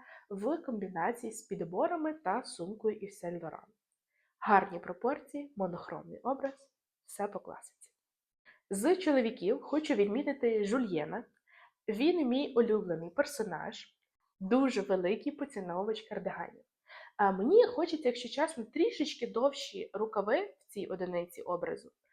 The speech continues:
Але загально він найцікавіший, бо, на жаль, всі решта чоловіки в класиці, в однотонних образах.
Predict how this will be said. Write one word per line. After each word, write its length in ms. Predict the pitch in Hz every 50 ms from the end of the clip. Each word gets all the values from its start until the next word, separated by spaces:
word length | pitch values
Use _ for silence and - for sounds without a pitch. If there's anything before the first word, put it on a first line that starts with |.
| - _ _ _ _ _
Але 340 | 226 214 214 214 202 226 311 453 523 539 508 - _ _ _ _ _ _ _ _ _
загально 800 | 202 196 214 240 233 - 202 240 339 427 427 403 381 381 381
він 500 | 359 311 233 202 240 269 240 208 254 196
найцікавіший, 1080 | 208 262 311 339 349 339 - 320 311 - 294 269 269 269 269 262 - - 247 247 247 - - - - - - _ _
бо, 300 | 180 175 208 240 277 285
на 120 | 240 226 202
жаль, 220 | 208 226 240 226 220 -
всі 240 | - - - 202
решта 320 | 190 208 254 254 - - 220
чоловіки 680 | - - 202 190 185 185 180 - - 233 240 233 220
в 200 | 220 - - -
класиці, 680 | - - - - - - - - - - - - 240 220
в 80 | 208
однотонних 640 | 202 196 196 165 156 - - 165 160 170 175 - - _
образах. 640 | - 294 - - 254 254 247 254 247 233 240 233 -